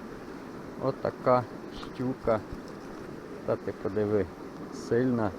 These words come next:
Давно я таких щук не ловив. Це перша в цьому році, що витягнув.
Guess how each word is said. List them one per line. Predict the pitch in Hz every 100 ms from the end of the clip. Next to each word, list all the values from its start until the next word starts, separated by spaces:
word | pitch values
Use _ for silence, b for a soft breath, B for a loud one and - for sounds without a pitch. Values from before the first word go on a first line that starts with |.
| - - - - - - - - - - - - - -
Давно | 117 123 127 123
я | 120 110
таких | - - 123 110
щук | - - 151 139 - - - - - - - - - - - - - - 151
не | 147
ловив. | 147 156 151 151 139 127 107 B B B
Це | - 127
перша | - 139 120 - 127
в | 101
цьому | - 120 123
році, | 135 156 143 139
що | 113 - 120
витягнув. | 123 123 - 117 107 113